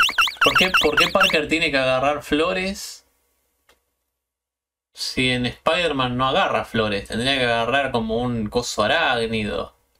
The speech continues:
Bueno, vamos a dar la reseña del juego. Porque no hay mucho más que analizar en este juego.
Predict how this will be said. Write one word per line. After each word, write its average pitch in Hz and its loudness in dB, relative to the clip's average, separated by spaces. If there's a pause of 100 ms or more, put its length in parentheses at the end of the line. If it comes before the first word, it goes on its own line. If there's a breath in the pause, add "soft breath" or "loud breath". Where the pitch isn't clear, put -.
(120)
Bueno, 117 0 (1500)
vamos 143 0
a 139 0
dar 139 0
la 127 2
reseña 120 -2
del 107 -6
juego. - -6 (1300)
Porque 120 -2
no 127 0
hay 127 0
mucho 110 -4
más 110 -6
que - -10
analizar 107 -6
en - -6
este - -16
juego. - -12